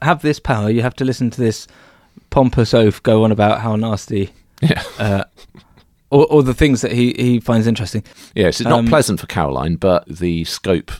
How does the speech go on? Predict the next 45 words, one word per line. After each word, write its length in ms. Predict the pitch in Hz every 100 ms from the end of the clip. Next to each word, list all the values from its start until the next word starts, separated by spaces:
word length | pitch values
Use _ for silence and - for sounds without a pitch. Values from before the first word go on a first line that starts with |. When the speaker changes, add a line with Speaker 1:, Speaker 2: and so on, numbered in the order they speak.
| -
Speaker 2:
for 160 | -
female 400 | 87 95 82 82
power 480 | - 90 80 76 80 - _ _ _ _ _ _ -
has 260 | 82 76
ever 200 | 82 73
been 220 | 73 80
limited, 500 | 82 85 73 50 60
and 160 | 78 76
she's 340 | - 78 73
found 440 | - - 78 73 71
a 40 |
way, 340 | 73 85 67 67
and 100 | 71
it's 180 | -
not 200 | 95 87
great 260 | - 87 -
sometimes, 460 | 69 69 - 123 101
Speaker 1:
Mm. 40 |
Speaker 2:
but 140 | -
she 160 | - 78
knows 400 | 76 78 73 - -
how 160 | 82 80
to 220 | - 76 _ _ -
keep 240 | 78 -
that 160 | 65 -
power. 320 | - 87 - _ _ _ _ _
Speaker 1:
Picks 380 | - 226 - -
the 140 | -
battles 440 | 160 143 127 120 113
and 140 | 120
wins 340 | 123 120 117 -
them. 300 | 110 113 - _ _ - - _
And 380 | 180 202 214 180 -
l-, 100 | 175
that's 360 | - 226 - 190
even 220 | 170 156
forgetting 480 | - 143 160 - 113
the 80 | 104
turning 320 | 135 127 117
down 180 | 120 110
the 120 | 104
Holy 180 | 113 113
Roman 300 | 117 113 113
Emperor 280 | 117 107
thing 300 | 95 104 92